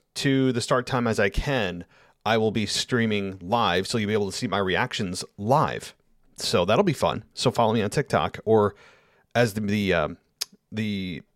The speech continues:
sale for my show and the ad-free version comes to a close, I'd encourage you to grab onto it and jump on it right now. It's ninety-nine cents for a month.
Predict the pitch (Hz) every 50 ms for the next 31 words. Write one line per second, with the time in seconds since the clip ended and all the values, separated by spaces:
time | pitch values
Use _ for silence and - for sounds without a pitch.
0 | _ _ - - - 165 147 143 135 131 131 - 139 123 117 107 104 101 95 98
1 | - - - 113 107 107 110 123 127 - - _ _ _ _ - 107 107 98 98
2 | 90 104 104 104 - - 117 104 92 107 110 104 101 - 107 98 - 120 104 101
3 | - - 92 80 - - 131 110 113 107 101 95 82 76 90 87 - 117 98 95
4 | 90 - 95 92 - 104 101 92 87 95 95 95 - - 101 87 - - - -
5 | - - - - - 95 90 - 113 104 113 110 95 90 76 - 90 101 92 90
6 | 85 76 71 - - _ _ _ _ - 95 - - 117 104 113 113 107 104 98
7 | 101 - - 98 92 - - 95 92 101 107 110 - -